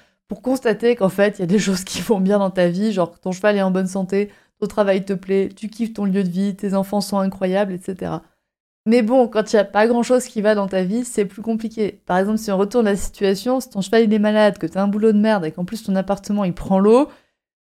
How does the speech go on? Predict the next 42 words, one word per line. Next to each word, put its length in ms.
c'est 280
assez 280
dur 260
quand 120
même 160
de 100
se 180
concentrer 540
sur 160
le 120
fait 220
que, « 120
Waouh, 420
c'est 160
génial, 560
j'ai 140
trouvé 400
la 100
marque 220
de 80
camembert 560
préférée 600
au 100
supermarché. » 840
Non, 260
c'est 180
nul 220
en 60
fait. 360
Dans 140
les 100
cas-là, 420
c'est 80
nul. 300
<laughs> 580
Donc 200
le 120
conseil, 540
concentre-toi 560
sur 140
le 80
positif, 600